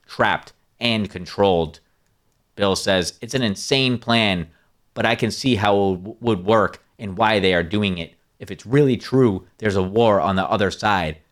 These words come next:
And you always said the drones were not really meant to kill. They're meant to vaccinate the unvaccinated." Gideon says,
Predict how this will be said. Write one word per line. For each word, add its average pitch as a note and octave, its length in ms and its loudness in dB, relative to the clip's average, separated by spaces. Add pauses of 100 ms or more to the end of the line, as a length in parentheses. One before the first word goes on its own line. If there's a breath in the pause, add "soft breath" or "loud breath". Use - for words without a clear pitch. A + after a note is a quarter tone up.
(180)
And G#2 80 -4
you G#2+ 160 0
always A2+ 440 4
said C3 200 0
the G2 80 2
drones G2+ 520 2
were G2 140 -2
not G2+ 320 0
really G#2+ 280 -2
meant G2+ 280 -4
to F2+ 140 -16
kill. G2+ 420 -2 (220 soft breath)
They're A2 140 -2
meant A2+ 220 0
to G#2 60 -10
vaccinate A#2 720 -4
the G#2+ 120 -4
unvaccinated." G2 1000 -4 (560)
Gideon G#2 320 0
says, G2 380 0